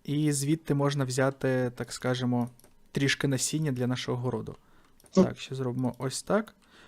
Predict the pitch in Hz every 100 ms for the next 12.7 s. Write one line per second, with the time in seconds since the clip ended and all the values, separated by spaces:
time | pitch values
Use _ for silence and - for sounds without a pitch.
0 | - 165 196 254 - 294 262 160 139 139
1 | 139 147 240 277 262 196 202 214 202 175
2 | 165 165 147 170 160 156 156 147 127 123
3 | 120 - 123 113 - - - - 139 143
4 | 185 180 170 - 170 180 180 262 - 135
5 | - - 175 151 147 170 240 185 170 156
6 | 160 156 170 214 175 151 143 170 151 147
7 | 151 139 131 - - - - 180 165 156
8 | - 226 247 131 120 - 143 156 147 151
9 | 135 135 120 123 143 165 147 233 185 143
10 | 180 165 151 147 139 135 123 117 - -
11 | 127 - 208 254 262 240 - 214 220 220
12 | 226 208 185 202 - 214 226